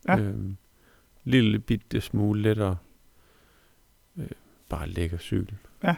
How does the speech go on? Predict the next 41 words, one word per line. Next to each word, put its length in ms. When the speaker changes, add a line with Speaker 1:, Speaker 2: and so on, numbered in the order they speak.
Speaker 2:
Jeg 120
er 100
så 180
glad 200
for 100
den. 160
Speaker 1:
Så 200
du 100
den 200
forrige 500
video, 760
Frede, 380
han 100
har 80
lagt 220
op, 160
hvor 200
han 200
faktisk 460
snakker 360
om 100
det 100
her 100
med 140
det 100
her 200
lockout? 560
Speaker 2:
Ja. 120
Speaker 1:
At 80
han 140
faktisk 280
bruger 240
det 100
en 100
del? 260
Speaker 2:
Ja. 80
Speaker 1:
Øhm. 380
Speaker 2:
Jeg 100
er 60
jo 60
fortaler. 540